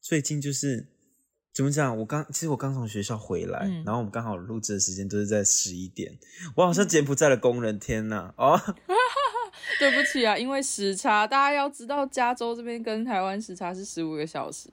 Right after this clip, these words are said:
Speaker 1: 对，所以就是，<laughs> 其实因为刚好我们约的这一天是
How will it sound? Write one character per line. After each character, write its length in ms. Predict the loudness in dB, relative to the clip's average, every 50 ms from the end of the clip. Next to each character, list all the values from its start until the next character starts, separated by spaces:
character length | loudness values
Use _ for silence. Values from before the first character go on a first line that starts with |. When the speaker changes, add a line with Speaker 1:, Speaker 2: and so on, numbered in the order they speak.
| -20 -20 _ _ _
Speaker 1:
对， 560 | 4 6 6 8 8 6 6 6 6 4 4
所 240 | 4 2 2 4 2
以 60 | 2
就 120 | 0 2 2
是， 360 | 2 2 2 2 0 -2 -4 -10 _ _ _ _
<laughs> 240 | _ _ _ _ _
其 140 | -4 -4 -2
实 120 | 0 0
因 80 | 0 2
为 140 | 2 0 0
刚 180 | 0 0 0
好 200 | 0 -2 -4 -4 -6 -12 _ _ _ _ _
我 100 | -2 0
们 160 | 0 0 0
约 180 | 2 2 2
的 120 | 4 2 2
这 140 | 2 4 4
一 100 | 2 2
天 280 | 0 0 -2 0 0
是 300 | 0 0 0 0 0 -2